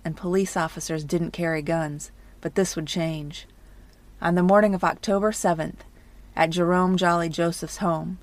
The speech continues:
his kin began to worry because he hadn't come home the night before. They looked out the windows of their home overlooking the bay to try and see his boat.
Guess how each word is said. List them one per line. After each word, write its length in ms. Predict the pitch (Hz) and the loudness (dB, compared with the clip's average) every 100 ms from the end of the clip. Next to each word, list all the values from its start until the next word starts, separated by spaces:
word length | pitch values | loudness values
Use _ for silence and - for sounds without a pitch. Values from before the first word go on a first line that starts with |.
| - - - - | -18 -20 -20 -12
his 240 | - 196 - | -4 -2 -2
kin 300 | 254 233 180 | 0 2 2
began 300 | 170 170 165 | 0 -2 -2
to 100 | 165 | 0
worry 480 | 175 185 170 185 - - - | 2 2 0 -6 -14 -20 -14
because 260 | - - 175 | -8 -4 -2
he 120 | 180 | 0
hadn't 260 | 175 170 - | 0 0 -2
come 180 | 175 165 | -4 -2
home 260 | 180 165 | 0 -2
the 80 | 151 | -4
night 240 | 147 151 | -6 -8
before. 580 | - 151 160 160 156 - - - - - - - - - - - | -8 -8 -4 -4 -6 -12 -20 -20 -20 -20 -20 -20 -20 -20 -20 -8
They 120 | - 208 | 0 2
looked 260 | 240 - | 2 4
out 160 | 233 220 | 2 2
the 80 | 196 | 0
windows 420 | 185 185 180 170 | 2 2 0 0
of 100 | 165 | -2
their 120 | 165 | -2
home 460 | 170 175 160 151 - | 0 -2 -2 -4 -2
overlooking 480 | 170 180 175 175 170 | 0 2 0 -2 -4
the 100 | 160 | 0
bay 440 | 165 170 175 175 | 0 -2 -6 -10
to 100 | - | -10
try 220 | - 190 | -2 0
and 160 | 180 170 | 0 -2
see 200 | - 180 | 0 0
his 200 | 185 - | -2 -4
boat. 400 | 175 170 - | -2 -2 -2